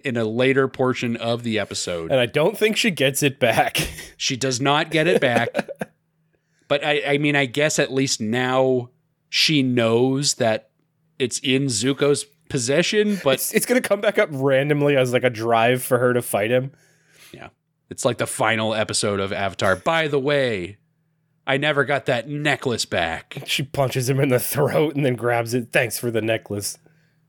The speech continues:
Speaker 1: And then the Fire Lord is defeated.
Speaker 2: <laughs> Yep.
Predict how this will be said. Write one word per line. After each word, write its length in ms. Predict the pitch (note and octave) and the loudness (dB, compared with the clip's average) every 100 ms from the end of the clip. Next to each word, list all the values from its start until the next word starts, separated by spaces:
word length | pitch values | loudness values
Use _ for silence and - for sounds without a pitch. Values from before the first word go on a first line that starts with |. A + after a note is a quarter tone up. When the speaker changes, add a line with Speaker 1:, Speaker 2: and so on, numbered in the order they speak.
| _ _ _ _ - | _ _ _ _ -6
Speaker 1:
And 160 | F2 | -4
then 400 | F2+ D#2+ D#2+ F#2+ - _ _ _ | -2 -4 -6 -10 -14 _ _ _
the 100 | - | -10
Fire 380 | - A2 B2 B2 | -6 -2 -2 0
Lord 340 | B2 B2 B2 | 0 0 0
is 200 | A#2+ A2+ | -2 -4
defeated. 840 | B2 - G#2+ F2+ C#2+ B1+ A#1 A3 | -6 -6 -6 -6 -6 -6 -4 -4
Speaker 2:
<laughs> 40 | - | 0
Yep. 320 | G3 E3 - | 2 0 -2